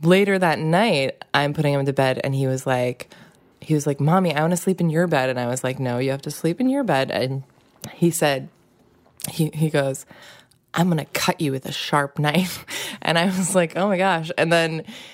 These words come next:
he goes, he goes, "If you let me sleep in your bed, I won't cut you with a sharp knife. Does that sound nice?" <laughs> And he was really cheerful about it.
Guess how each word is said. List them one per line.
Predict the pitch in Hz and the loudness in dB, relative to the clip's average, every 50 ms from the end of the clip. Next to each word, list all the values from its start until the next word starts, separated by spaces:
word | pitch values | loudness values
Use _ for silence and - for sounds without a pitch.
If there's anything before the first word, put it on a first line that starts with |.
| - _ _ | -20 _ _
he | - - - 156 185 175 | -18 -10 -2 0 0 2
goes, | - 165 180 175 165 151 175 - 170 - - - - - - - - _ | 4 4 2 2 2 -2 -2 -2 -2 -4 -4 -6 -6 -10 -20 -20 -12 _
he | - 185 | 0 2
goes, | 175 165 165 156 151 147 - - _ _ _ _ - | 4 4 4 4 2 0 -4 -8 _ _ _ _ -2
"If | - 151 147 | -2 0 2
you | 147 143 | 2 2
let | 139 127 | 2 0
me | 135 135 | -2 -4
sleep | 131 - 135 127 - | -4 -4 -4 -4 -2
in | 151 127 | -2 -2
your | 135 170 233 | 0 0 0
bed, | 254 220 170 160 147 - - _ _ _ _ - - | 2 0 0 0 -2 -6 -12 _ _ _ _ -2 0
I | 143 | 0
won't | 139 139 131 - | 2 0 0 -2
cut | - - - - | -4 -6 -4 -4
you | 127 | -4
with | 127 131 - | -4 -4 -6
a | 139 | -6
sharp | - - 127 123 - | -4 -2 -2 -2 -2
knife. | 147 147 156 143 147 - - | -2 -2 -2 -4 -4 -8 -6
Does | - 139 - | -4 -2 -2
that | 139 135 - | -2 -2 -2
sound | - 135 131 135 | -2 -2 -2 -2
nice?" | 131 127 147 196 220 - - - - | -2 -2 -2 -2 -4 -6 -14 -20 -18
<laughs> | - - - 1077 - 831 807 807 807 807 762 719 698 - 659 - - - - - - 370 381 381 370 381 381 - - 349 339 - | -14 -8 -8 -6 -4 -2 0 0 0 2 0 0 2 2 0 0 2 0 -2 2 2 0 2 2 2 0 0 0 -4 -4 0 2
And | - 190 | 4 4
he | 220 208 208 | 4 4 2
was | 208 180 190 | 2 0 2
really | 202 226 240 233 226 214 202 | 4 4 6 6 6 4 2
cheerful | 202 - - 202 196 208 208 - 185 165 151 | 0 -2 -2 0 0 0 0 2 2 2 4
about | 143 143 143 135 135 135 | 4 4 2 2 2 2
it. | 135 135 127 - | 2 0 0 2